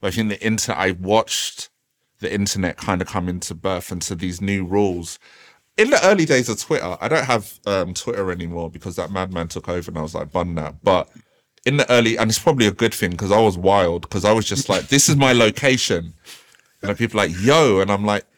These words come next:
"No, I don't, you can't run your gums like that and not," and then you start to realize, like, "Oh, this is, like, a new way that you have to deal with trolls in a different way and this and that and that." And,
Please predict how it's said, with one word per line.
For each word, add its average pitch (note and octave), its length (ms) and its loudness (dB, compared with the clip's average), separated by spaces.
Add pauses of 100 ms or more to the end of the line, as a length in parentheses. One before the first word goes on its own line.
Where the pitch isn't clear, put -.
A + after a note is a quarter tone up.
(160)
"No, C#3 400 6
I A#2+ 100 6
don't, D3+ 360 2
you C3+ 60 -4
can't C3+ 300 -2
run C#3+ 200 2
your C3+ 100 0
gums C3+ 300 -2
like A2 200 -2
that G2 180 -8
and G2 180 -6
not," G#2+ 340 -2 (600)
and G2+ 100 -6
then G2+ 80 -2
you G2 120 -6
start G#2+ 260 -4
to G#2+ 100 -10
realize, G2 260 -2
like, F2 140 -8
"Oh, G#2 220 0
this G2+ 240 -8
is, A#2+ 120 -8
like, A#2+ 200 -4
a A2+ 40 -6
new G2+ 300 -2
way F#2+ 300 -2
that F2 280 -10 (1120)
you G2+ 120 -10
have G#2 120 -2
to - 80 -14
deal G2+ 260 0
with F#2 120 -4
trolls F2+ 340 -2
in F2 100 -10
a F2 60 -6
different E2+ 340 -10
way F2 280 -6
and E2+ 160 -10
this E2+ 180 -10
and F2 140 -10
that F2 180 -8
and D#2+ 120 -10
that." F2 240 -10
And, E2+ 400 -14